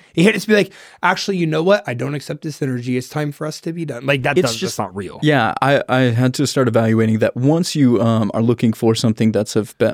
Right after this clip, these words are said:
Speaker 2: more romantic interest or, like, trying to, um, narrow your focus into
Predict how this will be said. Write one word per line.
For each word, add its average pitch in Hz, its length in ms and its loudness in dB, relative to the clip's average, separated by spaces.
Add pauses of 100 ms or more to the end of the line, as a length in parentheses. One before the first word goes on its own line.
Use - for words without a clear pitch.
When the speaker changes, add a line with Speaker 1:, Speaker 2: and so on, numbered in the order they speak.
Speaker 2:
more 120 260 4
romantic 110 640 2
interest 107 480 0
or, 107 220 2
like, 104 200 -2
trying 113 360 0
to, 107 340 -2 (800)
um, 107 400 2
narrow 123 420 4
your 113 220 2
focus 110 560 -2
into 107 600 0